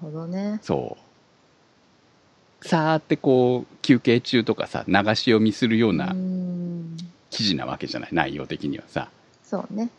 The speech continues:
Speaker 2: うん。で、そのまま見て、「へー」とか言って話のネタになればいいぐらいな感じなんでしょ？
Speaker 1: <laughs>
Speaker 2: 例えば、「このぐらいが普通平均らしいよ」っていうことさえ何かの話のネタ、ネタに使えればいいわけなんで。
Speaker 1: うん。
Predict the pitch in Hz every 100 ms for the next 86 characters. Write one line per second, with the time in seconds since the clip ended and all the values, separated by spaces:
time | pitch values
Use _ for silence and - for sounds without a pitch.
0 | - 78 69 - 123 127 107 104 101 104
1 | 95 - 123 113 117 113 87 73 73 -
2 | - 92 - 92 92 90 92 92 92 -
3 | - 78 - 65 - - - - 64 -
4 | - 175 - 208 185 185 185 - - 65
5 | - - _ _ _ _ - 104 104 98
6 | 92 87 90 _ _ _ - - - 98
7 | 82 98 107 95 95 - 87 64 - _
8 | - 80 71 69 76 - - _ _ _
9 | _ _ _ - - 220 160 151 131 -
10 | _ - 127 107 80 - 92 82 95 90
11 | 87 87 - - 98 87 85 - 165 82
12 | - - - - _ - _ 147 131 175
13 | 175 170 165 156 147